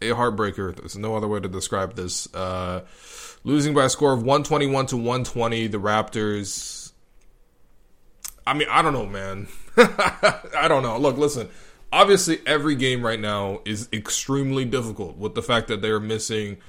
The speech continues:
three of their most important players, O J Anunoby, Fred VanVleet, and Pascal Siakam, right? You're just not gonna win a lot of games with those guys. So every single one of these games is very important. And this is a game where a lot of the Raptors played to their best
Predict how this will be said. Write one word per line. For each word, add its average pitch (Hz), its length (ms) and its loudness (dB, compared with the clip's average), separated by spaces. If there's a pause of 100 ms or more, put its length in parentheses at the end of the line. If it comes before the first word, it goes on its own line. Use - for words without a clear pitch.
(480)
three 139 560 4
of 120 140 2
their 117 100 0
most 117 300 -4
important 117 460 -2
players, 95 460 -2
O 113 180 0
J 113 140 0
Anunoby, 120 520 4
Fred 113 240 0
VanVleet, 107 460 0
and 98 100 -8
Pascal 107 440 0
Siakam, 95 520 -6
right? 113 260 -2 (440)
You're 117 120 -10
just 117 160 -2
not 127 180 4
gonna 127 160 0
win 123 140 -2
a 120 40 0
lot 113 160 2
of 110 100 -2
games 110 220 -4
with 101 100 -4
those 98 180 -4
guys. 98 360 -2
So 98 420 -4
every 123 260 0
single 127 240 -4
one 110 100 0
of 107 80 -4
these 107 180 -4
games 104 280 -6
is 95 120 -10
very 110 360 0
important. 101 600 -4 (840)
And 120 360 2
this 127 160 0
is 131 120 -4
a 139 60 2
game 131 280 0
where 131 240 4
a 117 80 4
lot 110 320 2
of 120 60 0
the 123 60 2
Raptors 117 520 2
played 117 400 0
to 113 280 -4
their 110 160 0
best 113 580 2